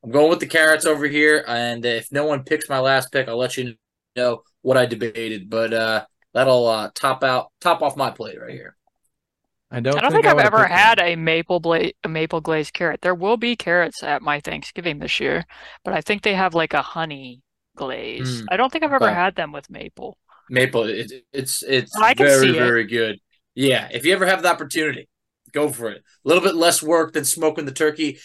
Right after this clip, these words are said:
Speaker 1: You know, this, so th-, this one will be a little bit of easier job to make its way on the table.
Speaker 3: How does a maple glazed carrot pair with a hint of lime chip?
Speaker 1: That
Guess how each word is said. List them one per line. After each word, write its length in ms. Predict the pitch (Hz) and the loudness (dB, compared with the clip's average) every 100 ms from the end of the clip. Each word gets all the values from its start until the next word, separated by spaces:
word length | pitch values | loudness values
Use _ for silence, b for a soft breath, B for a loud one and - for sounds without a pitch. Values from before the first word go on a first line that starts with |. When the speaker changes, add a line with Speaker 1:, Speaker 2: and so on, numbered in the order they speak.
| B - | B -2
Speaker 1:
You 120 | 147 | 2
know, 180 | 151 143 | 4 2
this, 180 | 135 143 | 2 0
so 100 | 147 | 0
th-, 200 | 151 160 | -2 -2
this 200 | 156 170 | -4 -2
one 100 | 156 | -4
will 80 | |
be 120 | 131 143 | -2 -2
a 40 | |
little 180 | 143 143 | 0 0
bit 120 | 135 | 0
of 100 | 131 | -4
easier 440 | 131 143 127 120 123 | -4 -4 -4 -4 -4
job 380 | 127 127 123 - | 0 0 -2 -4
to 80 | 127 | -6
make 160 | 120 | -6
its 140 | 113 123 | -6 -4
way 160 | 120 | -2
on 60 | 107 | -4
the 80 | 101 | -8
table. 260 | 110 - _ _ _ _ | -12 -12 _ _ _ _
Speaker 3:
How 160 | 220 | 0
does 160 | 262 285 | 2 2
a 60 | 269 | 0
maple 400 | 220 208 208 196 | 0 0 -2 -4
glazed 400 | 180 175 170 - | -2 -2 -2 -8
carrot 360 | 170 160 - | -6 -6 -6
pair 400 | - 160 156 156 | -6 -6 -4 -4
with 200 | 156 156 | -6 -6
a 80 | 156 | -8
hint 240 | 170 156 160 | -8 -10 -12
of 120 | 143 | -10
lime 280 | 143 135 135 | -10 -10 -14
chip? 400 | - 147 _ - _ - | -14 -14 _ -20 _ -16
Speaker 1:
That 600 | 135 123 175 208 220 214 | -12 2 4 6 4 0